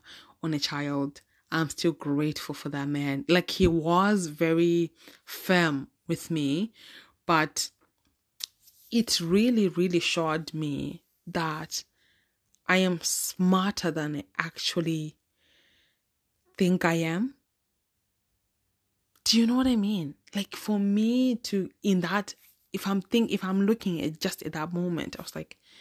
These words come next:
"Look at all these people." Coming to me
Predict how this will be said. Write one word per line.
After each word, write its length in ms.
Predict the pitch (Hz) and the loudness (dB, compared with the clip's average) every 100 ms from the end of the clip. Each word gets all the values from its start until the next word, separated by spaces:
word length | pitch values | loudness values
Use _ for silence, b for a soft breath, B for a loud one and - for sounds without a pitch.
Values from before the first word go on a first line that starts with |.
| B B B B B B B | B B B B B B B
"Look 160 | 226 - | -8 -6
at 100 | 208 | -6
all 160 | - 185 | -6 -6
these 160 | 175 - | -6 -10
people." 480 | - 165 - - _ _ _ - | -8 -8 -8 -18 _ _ _ -6
Coming 380 | - 208 202 175 | -2 0 0 -2
to 180 | - - | -6 -6
me 580 | 156 156 170 214 196 | -6 0 4 6 4